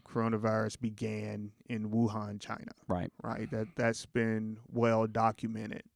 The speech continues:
Speaker 1: And so, um, how we have, um, spoken, spoken about the coronavirus, how we've spoken about covid nineteen has led to the, the increase in the violence towards Asian Americans.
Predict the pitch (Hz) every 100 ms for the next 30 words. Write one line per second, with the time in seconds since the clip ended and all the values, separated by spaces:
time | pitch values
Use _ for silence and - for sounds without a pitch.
0 | _ _ - 123 117 - 139 131 127 123
1 | 120 - _ _ _ _ _ _ - 120
2 | 113 113 110 110 - - 123 156 165 156
3 | 135 147 147 127 127 123 120 117 113 110
4 | - - 127 113 113 - - 147 156 151
5 | 143 113 107 107 - - - 180 175 135
6 | 117 113 107 104 - _ 127 117 127 120
7 | 123 110 113 - - - - 127 123 123
8 | - 143 143 131 117 110 110 - 123 113
9 | 110 110 107 - 143 123 110 110 - _
10 | 127 120 113 123 127 139 131 - 117 110
11 | 107 107 110 107 107 107 107 - _ _
12 | - 127 117 123 123 - 147 165 - 117
13 | 113 107 120 143 117 110 - 120 110 110
14 | 113 117 113 113 120 135 - - - -